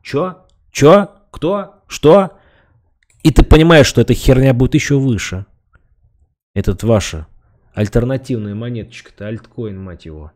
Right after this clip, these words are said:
А где вот цель? Два пятнадцать. Вот поэтому лонги приходится держать дальше.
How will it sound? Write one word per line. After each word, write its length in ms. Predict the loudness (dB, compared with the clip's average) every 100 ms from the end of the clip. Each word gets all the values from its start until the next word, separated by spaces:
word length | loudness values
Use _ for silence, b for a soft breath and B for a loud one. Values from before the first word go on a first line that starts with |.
| _ _ _ _
А 180 | -2 2
где 180 | 4 4
вот 180 | 4 0
цель? 360 | -4 -6 -8 -14
Два 220 | -8 -8
пятнадцать. 680 | -8 -14 -16 -18 -20 -20 -20 _ _ _ -16 -16 _ B B B B B B B -6
Вот 200 | -4 2
поэтому 400 | 6 6 6 2
лонги 200 | 2 2
приходится 440 | 2 2 2 0
держать 320 | 0 0 0 0
дальше. 480 | -2 -2 -6 -10